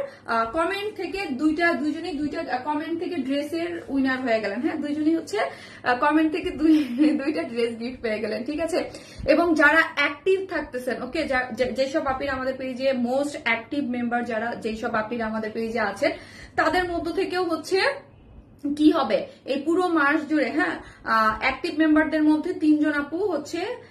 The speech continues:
নোজ পিন পাবেন ডায়মন্ডে, ঠিক আছে? সেই জন্য কি করতে হবে? অবশ্যই active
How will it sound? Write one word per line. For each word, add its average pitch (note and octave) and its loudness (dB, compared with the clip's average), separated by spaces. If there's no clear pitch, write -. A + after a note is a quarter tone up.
নোজ C4+ 2
পিন C4 -2
পাবেন A3 -2
ডায়মন্ডে, A3 2
ঠিক D4 -2
আছে? C#4 -4
সেই B3+ -2
জন্য C#4 0
কি D4+ 2
করতে D#4 0
হবে? D4+ 2
অবশ্যই B3+ -2
active C#4+ -4